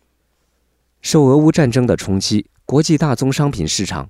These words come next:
尤其是石油和天然气价格持续飙升。国际石油巨头壳牌五号发布财报，证实企业在今年的前三个月创下了自二零零八年以来的最高季度利润。壳牌的报告说，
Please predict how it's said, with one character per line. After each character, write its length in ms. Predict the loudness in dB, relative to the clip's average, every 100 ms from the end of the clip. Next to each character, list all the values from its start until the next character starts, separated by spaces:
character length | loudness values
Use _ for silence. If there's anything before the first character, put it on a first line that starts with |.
| -2
尤 180 | 0
其 180 | 2 0
是 180 | -2 -2
石 200 | -2 0
油 140 | 2 2
和 140 | 0
天 180 | -2 -2
然 160 | -2
气 220 | -4 -4 -2
价 200 | -4 -4
格 200 | -4 -4
持 300 | -4 -6 -6
续 180 | -6 -6
飙 180 | -6
升。 220 | -4 -4 -4 _ _ _ _ _ _
国 140 | -2
际 160 | 0 0
石 160 | 0 2
油 100 | 2
巨 200 | 2 0
头 140 | 2
壳 260 | 0 -2 -2
牌 260 | -4 -8 -8
五 120 | -6 -4
号 180 | -4
发 220 | -4 -4 -4
布 140 | -4
财 200 | -6 -8
报， 240 | -6 -6 _ _ _ _
证 180 | -2 -2
实 180 | 0 -4
企 220 | -4 -2
业 100 | -2
在 180 | 0 -2
今 180 | 0
年 140 | 0 0
的 120 | -2
前 260 | -4 -4 -4
三 220 | -2 -2
个 100 | -2
月 220 | -2 -4 _ _ _
创 200 | -4 -2
下 160 | 0 0
了 140 | -2
自 180 | -2 -2
二 160 | 0
零 120 | 2 2
零 120 | 0
八 200 | 0 0
年 200 | 0 0
以 60 |
来 180 | -4 -8
的 140 | -6 -4
最 180 | -4
高 220 | -2 -2 -2
季 160 | -2
度 140 | -4 -4
利 100 | -4
润。 200 | -4 -6 _ _ _ _ _
壳 200 | -4 -2
牌 140 | -2
的 100 | -2
报 120 | -2 -2
告 160 | -4
说， 320 | -6 -6 -6